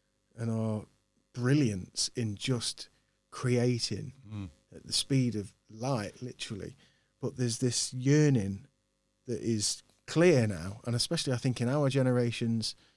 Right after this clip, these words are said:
Speaker 1: you know, where we've got young children and we're seeing the speed that they're changing at, you know, they don't have textbooks even
Speaker 2: Mm.
Speaker 1: a lot of the time now, things like that. It's so quickly it's happening, and it seems to be pretty universally in my little,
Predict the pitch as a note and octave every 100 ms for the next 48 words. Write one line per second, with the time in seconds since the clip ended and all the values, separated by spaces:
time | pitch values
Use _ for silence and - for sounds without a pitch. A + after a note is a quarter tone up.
0 | _ _ B2+ A#2 G#2+ A2 - A#2+ A2+ A2+
1 | G#2 A2+ C3 B2+ C3+ A#2+ A#2+ B2 A#2 C3+
2 | B2 A#2+ A2+ A2 G#2+ A#2 A2+ - C3 B2
3 | A#2+ - - C3 A#2+ A#2 A2+ A#2+ B2+ B2
4 | C3 A#2+ A#2 A2+ A#2 A#2 - - _ B2
5 | B2 A#2+ B2 A#2+ C#2+ - - C#3 - -
6 | G#2 - - - G#2+ G2 G2+ G#2 E2+ G2
7 | A2 F#2 G2+ - G2 G2 F#2+ - A#2+ A2
8 | G2+ G#2+ - - - - - - - -
9 | D#3 D3 C#3 C#3 C#3 A#2 - C3+ F2 A2+
10 | G#2 G2+ - _ - - - - - -
11 | F#3 F#3+ F#3 - D#3+ C3 A2+ G#2+ _ -
12 | E3+ C#3 B2+ B2 A#2 A2+ B2+ A2+ A#2+ A2+
13 | A2 B2+ C#3 A#2 -